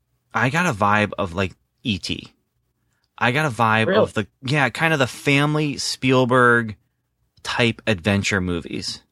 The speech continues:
Speaker 2: Hmm.
Speaker 1: the sci-fi stuff, you know, like E T, um, like, well, maybe even <laughs> like, so, I mean, we're, we're getting to cheesier ter-, territory than what E T and this movie are, but,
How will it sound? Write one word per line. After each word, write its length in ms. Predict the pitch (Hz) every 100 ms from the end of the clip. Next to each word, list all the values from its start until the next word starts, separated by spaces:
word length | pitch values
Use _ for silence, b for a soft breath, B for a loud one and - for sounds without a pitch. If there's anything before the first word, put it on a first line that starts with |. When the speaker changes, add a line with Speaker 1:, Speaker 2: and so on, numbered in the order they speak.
| _ _ 165
Speaker 2:
Hmm. 320 | 139 _ -
Speaker 1:
the 80 | 117
sci-fi 760 | - 120 110 107 - 104 98
stuff, 460 | 92 - 95 85 -
you 60 | 98
know, 120 | 95
like 340 | 101 120 110
E 160 | 101 92
T, 400 | - - 101 110 b b b b
um, 380 | 107 104 95 92 95
like, 480 | 117 120 107 - - b b b b _ _ _ -
well, 240 | 170 156
maybe 280 | 135 139 123
even 220 | 107 104
<laughs> 140 | 95 -
like, 140 | -
so, 160 | - 107
I 100 | 127
mean, 180 | 110 110
we're, 160 | 120 -
we're 240 | 101 95 120
getting 220 | 123 107
to 80 | 98
cheesier 520 | - 190 196 123 95
ter-, 240 | - 90 -
territory 460 | 110 95 101 90
than 160 | 92 92
what 160 | 98 -
E 140 | 110
T 260 | - 113 101
and 100 | 98
this 140 | 101
movie 240 | 95 87 87
are, 140 | 87
but, 180 | 80